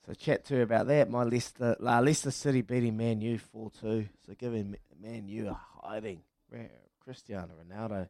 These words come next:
Uh, I thought one man would be able to change their fortune, but it's not the way. It's a, it's a, it's a team game, not an individual game. There you go. Looking forward to chatting to Charlotte Dunker about the latest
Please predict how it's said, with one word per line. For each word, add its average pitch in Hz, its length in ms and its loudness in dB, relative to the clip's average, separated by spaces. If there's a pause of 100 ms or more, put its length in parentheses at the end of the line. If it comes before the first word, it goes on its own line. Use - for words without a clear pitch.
(120)
Uh, 104 200 -12 (480)
I 107 80 -10
thought 110 180 -8
one 101 220 -10
man 110 180 -6
would 104 80 -10
be 101 100 -14
able 98 140 -10
to - 140 -20
change 113 240 -6
their 101 100 -12
fortune, 110 580 -10
but 101 160 -14 (1040)
it's - 140 -16
not 165 200 6
the 151 120 4
way. 151 500 8 (460)
It's - 160 -20
a, 110 240 -6 (120)
it's - 160 -20
a, 110 160 -8 (800)
it's - 140 -20
a - 180 -18
team 156 300 4
game, 101 320 -2 (100)
not 127 140 -6
an 123 80 -4
individual 101 480 -6
game. 87 300 -12 (340)
There 135 100 -4
you 113 60 -4
go. 92 320 -8
Looking 139 200 -12
forward 123 220 -6
to 113 80 -12
chatting 110 360 -8
to 107 120 -18 (100)
Charlotte 127 440 2
Dunker 120 320 -4
about 110 260 -4
the 104 80 -14
latest 110 460 -4